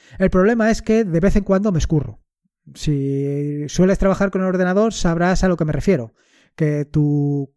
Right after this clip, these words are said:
eh, digamos que el trasero empieza pegado a la silla y poco a poco termina casi en el borde. Esto intento, eh,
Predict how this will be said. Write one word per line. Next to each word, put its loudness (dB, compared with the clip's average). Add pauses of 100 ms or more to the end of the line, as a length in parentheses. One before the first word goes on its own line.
(180)
eh, -4
digamos -2
que 0
el 0
trasero 0 (240)
empieza 0
pegado 0
a -10
la -12
silla 0
y 2
poco 0
a 0
poco 0
termina -2
casi 0
en 0
el -2
borde. -4 (440)
Esto 2
intento, 0
eh, 0